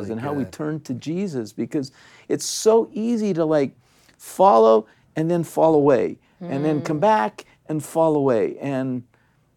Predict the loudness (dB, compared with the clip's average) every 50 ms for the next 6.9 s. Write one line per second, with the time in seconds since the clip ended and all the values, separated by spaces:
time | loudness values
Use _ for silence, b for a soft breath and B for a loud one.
0 | _ _ _ _ -14 -6 -2 0 2 2 2 2 0 -2 -2 -4 -4 -4 -4 -4
1 | -2 -2 -2 -2 -4 -4 -4 -4 -6 -4 -4 -6 -6 -4 -4 -4 -6 -6 -6 -6
2 | -4 -2 -4 -4 -2 0 2 2 2 0 -4 -6 -8 -6 -4 -4 -4 -4 -4 -4
3 | -4 -4 -4 -6 -10 _ _ _ -10 -6 -2 0 0 0 0 -2 -2 -2 0 0
4 | 0 0 -2 -2 -4 -6 -6 -4 -4 -4 -4 -4 -4 -6 -6 -6 -6 -6 -6 -6
5 | -6 -6 -6 -6 -8 -8 -6 -6 -6 -6 -4 -6 -6 -6 -6 -8 -10 -10 -12 -14
6 | -16 -14 -14 -12 -12 -10 -10 -10 -12 -10 -6 -4 -4 -2 -4 -6 -8